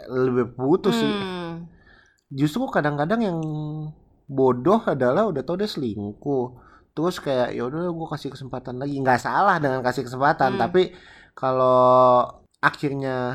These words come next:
Speaker 1: dia selingkuh, terus kasih kesempatan, dia masih ngelakuin gitu lagi, terus kayak kasih kesempatan lagi, ya buat aku lucu
Speaker 2: Iya.
Speaker 1: sih. Ada nggak sih kayak gitu? Ada, Beb.
Speaker 2: Hmm.
Speaker 1: Ada banget.
Speaker 2: Kayak gitu sih sebenarnya penyakit sih.
Speaker 1: Iya, nggak tahu aku.
Speaker 2: Hmm.
Speaker 1: Menurut kamu kenapa sih? Dan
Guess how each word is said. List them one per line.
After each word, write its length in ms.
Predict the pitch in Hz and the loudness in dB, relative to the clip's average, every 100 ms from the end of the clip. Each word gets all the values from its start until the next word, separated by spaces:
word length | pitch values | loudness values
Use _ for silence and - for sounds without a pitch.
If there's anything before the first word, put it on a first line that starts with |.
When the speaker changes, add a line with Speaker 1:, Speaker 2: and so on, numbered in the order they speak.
| 131 _ | -10 _
Speaker 1:
dia 220 | - 135 131 | -6 -4 -4
selingkuh, 560 | 143 139 143 160 156 | -4 -6 -4 -2 -2
terus 160 | 156 156 | -4 -6
kasih 240 | 127 135 | -8 -10
kesempatan, 560 | - - 127 127 143 143 | -16 -6 -6 -2 -2 -2
dia 100 | 135 | -4
masih 300 | 120 127 127 | -6 -6 -8
ngelakuin 320 | 120 127 127 | -6 -6 -6
gitu 180 | 123 123 | -4 -2
lagi, 380 | 127 127 139 139 | -2 -2 -8 -6
terus 160 | 156 | -8
kayak 320 | - 123 - _ _ _ _ | -4 -6 -6 _ _ _ _
kasih 240 | - 127 127 | -8 -8 -6
kesempatan 420 | 127 139 127 131 | -6 -6 -4 -4
lagi, 240 | 131 143 | -4 -2
ya 80 | 160 | -2
buat 160 | 113 113 | -2 -6
aku 460 | 120 165 175 - - | -4 -4 -4 -8 0
lucu 400 | 175 175 170 156 | 4 4 2 -2
Speaker 2:
Iya. 60 | |
Speaker 1:
sih. 140 | 160 156 - | -2 -6 -2
Ada 220 | 160 175 | 2 4
nggak 160 | 226 202 | 4 2
sih 80 | 202 | -2
kayak 200 | 165 175 170 | -2 -2 -2
gitu? 140 | 214 | -2
Ada, 320 | - 143 165 | -2 -4 -2
Beb. 180 | 175 180 - | -2 -2 -4
Speaker 2:
Hmm. 240 | 185 175 170 - - | -14 -14 -16 -20 -6
Speaker 1:
Ada 180 | 143 | -2
banget. 400 | 139 156 160 196 - _ _ _ | 2 2 2 0 -2 _ _ _
Speaker 2:
Kayak 180 | 185 170 | -8 -6
gitu 80 | 202 | -6
sih 120 | 240 262 | -8 -12
sebenarnya 360 | 202 196 233 | -10 -8 -8
penyakit 400 | 196 170 165 226 | -6 -8 -8 -12
sih. 320 | - 190 185 165 | -6 -2 0 0
Speaker 1:
Iya, 240 | 170 160 | 0 -2
nggak 160 | 143 143 | -4 -2
tahu 160 | 170 | 0
aku. 260 | 185 - 214 - - - _ | 0 2 2 2 -6 -20 _
Speaker 2:
Hmm. 320 | - 208 196 190 _ _ | -12 -10 -10 -14 _ _
Speaker 1:
Menurut 260 | 208 196 | 2 2
kamu 240 | 185 254 302 | 4 2 4
kenapa 180 | 247 262 | 2 0
sih? 220 | 302 - - | -4 -8 -10
Dan 260 | 170 160 | 2 2